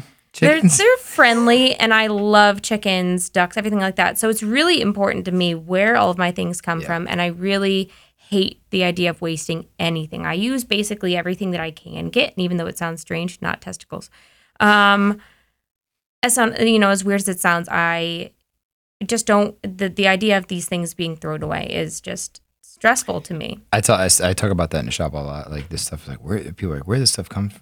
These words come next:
Speaker 2: comes from?" You know, and I'm like, "Well, first of all, like, this stuff would have other, otherwise just been thrown away."
Speaker 1: Mm-hmm.
Speaker 2: But it's not that we're just feeding our dogs garbage. It's actually stuff that they can really
Speaker 1: Mm-hmm.
Speaker 2: utilize. It's really <laughs> good for them
Speaker 1: All
Speaker 2: that
Speaker 1: the
Speaker 2: people are just
Speaker 1: cartilage in
Speaker 2: throwing
Speaker 1: the
Speaker 2: away.
Speaker 1: tracheas.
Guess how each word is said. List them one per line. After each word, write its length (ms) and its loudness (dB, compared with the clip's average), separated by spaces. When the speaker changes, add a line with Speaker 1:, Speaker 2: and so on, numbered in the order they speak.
Speaker 2:
comes 220 -4
from?" 260 -14
You 120 -4
know, 120 -2
and 120 -2
I'm 100 -2
like, 220 -6
"Well, 300 -4
first 200 -2
of 60 -8
all, 120 -4
like, 160 -8
this 140 -2
stuff 240 0
would 180 -4
have 160 -6
other, 280 -6
otherwise 360 -4
just 200 -10
been 140 -8
thrown 200 -10
away." 380 -12
Speaker 1:
Mm-hmm. 120 -2
Speaker 2:
But 120 -2
it's 120 4
not 140 6
that 120 0
we're 80 0
just 200 -6
feeding 300 -2
our 100 -8
dogs 360 -12
garbage. 420 -4
It's 140 0
actually 400 0
stuff 340 -6
that 220 -8
they 160 -4
can 280 -6
really 320 0
Speaker 1:
Mm-hmm. 100 2
Speaker 2:
utilize. 380 -2
It's 180 -8
really 420 -2
<laughs> 120 -10
good 160 2
for 140 -6
them 280 -2
Speaker 1:
All 80 6
Speaker 2:
that 140 2
Speaker 1:
the 60 -14
Speaker 2:
people 320 6
are 80 4
just 200 0
Speaker 1:
cartilage 20 -8
in 140 -2
Speaker 2:
throwing 200 6
Speaker 1:
the 60 2
Speaker 2:
away. 360 4
Speaker 1:
tracheas. 500 -4